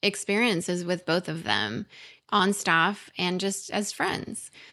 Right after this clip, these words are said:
There were great things about Echo Church. Obviously, if it was all bad, you would never go, <laughs> right? I think part of, like, spiritualizing it, and this is where it can be spiritually abusive, one of the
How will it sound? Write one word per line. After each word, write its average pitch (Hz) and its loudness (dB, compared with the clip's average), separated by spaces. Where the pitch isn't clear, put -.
There 208 4
were 208 4
great 165 2
things 202 0
about 214 2
Echo 233 0
Church. - -4
Obviously, 202 2
if 208 -4
it 196 2
was 190 0
all 202 2
bad, 196 2
you 208 2
would 208 4
never 214 4
go, 220 2
<laughs> 403 4
right? 240 2
I 214 6
think 240 4
part 220 4
of, 214 4
like, 180 4
spiritualizing 175 2
it, 156 4
and 165 0
this 185 -2
is 180 0
where 170 2
it - -4
can 190 0
be 170 2
spiritually 165 2
abusive, 156 2
one 160 2
of 165 0
the 156 2